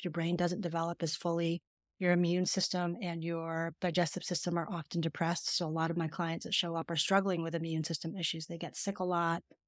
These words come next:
They've got autoimmune disorders. They've had headaches and stomach aches since they were little and nobody could find a reason why.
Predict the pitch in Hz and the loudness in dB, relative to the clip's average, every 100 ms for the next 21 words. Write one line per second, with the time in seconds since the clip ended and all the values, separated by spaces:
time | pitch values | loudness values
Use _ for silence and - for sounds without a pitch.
0 | _ 196 185 170 175 170 165 175 185 175 | _ 2 4 4 2 2 0 0 2 2
1 | 170 175 160 165 165 165 156 175 165 156 | 2 2 2 2 0 -2 -2 0 -2 0
2 | 190 180 170 - - 175 175 175 165 - | 4 4 2 -4 0 2 2 0 -2 -2
3 | 165 170 160 160 170 170 170 156 165 160 | -4 -2 -2 0 0 2 2 0 -2 -2
4 | 165 147 165 160 156 160 156 156 151 156 | -4 -2 -2 -4 -4 -4 -4 -4 -4 -4
5 | 165 | -4